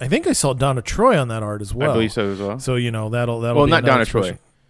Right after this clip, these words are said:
Speaker 1: No, no, sorry, yeah, not Donna Troy.
Speaker 2: Sandy
Speaker 1: Um, Sandy
Speaker 2: Castmark.
Speaker 1: Castmark, the Wonder Girl. Yeah.
Speaker 2: Cassie Sandmark.
Speaker 1: Cassie Sandmark. There you
Speaker 2: <laughs>
Speaker 1: go. You said it so convincingly.
Speaker 2: You're right.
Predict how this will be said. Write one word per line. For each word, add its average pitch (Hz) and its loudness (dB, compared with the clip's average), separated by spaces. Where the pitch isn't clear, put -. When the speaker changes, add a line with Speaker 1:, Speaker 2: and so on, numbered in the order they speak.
Speaker 1:
No, 135 0
no, 170 4
sorry, 156 2
yeah, 120 0
not 135 0
Donna 113 -4
Troy. 135 2
Speaker 2:
Sandy 113 0
Speaker 1:
Um, 107 -8
Sandy 127 2
Speaker 2:
Castmark. 104 -2
Speaker 1:
Castmark, 117 -2
the 104 -8
Wonder 110 -8
Girl. 95 -12
Yeah. 110 -8
Speaker 2:
Cassie 107 -6
Sandmark. 87 -8
Speaker 1:
Cassie 131 0
Sandmark. 135 2
There 156 6
you 127 0
Speaker 2:
<laughs> 139 -2
Speaker 1:
go. 98 -8
You 117 -2
said 151 4
it 135 -2
so 143 4
convincingly. 127 -2
Speaker 2:
You're 135 8
right. 196 8